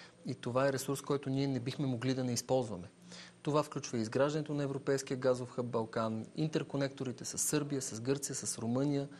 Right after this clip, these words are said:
с, а, с Турция. Така че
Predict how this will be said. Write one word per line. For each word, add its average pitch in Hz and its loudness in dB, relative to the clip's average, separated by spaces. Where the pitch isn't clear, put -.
с, - -4
а, 110 -2
с - -2
Турция. 143 2
Така 147 2
че 170 2